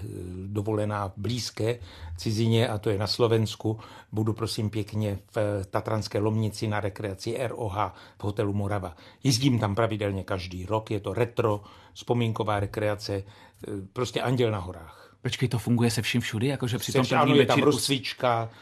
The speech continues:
Speaker 1: jsou tam budovatelské písně, brigáda, kulturní referent, všechno tam je.
Speaker 2: <laughs> To je nádhera. A já bych možná ještě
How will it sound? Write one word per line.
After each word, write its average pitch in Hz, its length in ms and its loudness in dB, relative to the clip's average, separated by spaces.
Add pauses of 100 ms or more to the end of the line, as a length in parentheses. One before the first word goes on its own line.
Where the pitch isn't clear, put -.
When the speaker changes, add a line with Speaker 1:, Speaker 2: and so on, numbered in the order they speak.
(100)
Speaker 1:
jsou 120 160 -2
tam 117 160 4
budovatelské 117 640 2
písně, 113 560 -2
brigáda, 113 800 4 (320)
kulturní 135 500 6
referent, 104 640 0 (200)
všechno 123 360 2
tam 95 160 -10
je. 82 120 -16 (460)
Speaker 2:
<laughs> - 40 -10 (1160)
To 147 100 -2
je 180 160 2
nádhera. 113 520 0 (180)
A 131 140 4 (100)
já 151 160 4
bych 170 160 -2
možná 160 300 0
ještě 147 280 0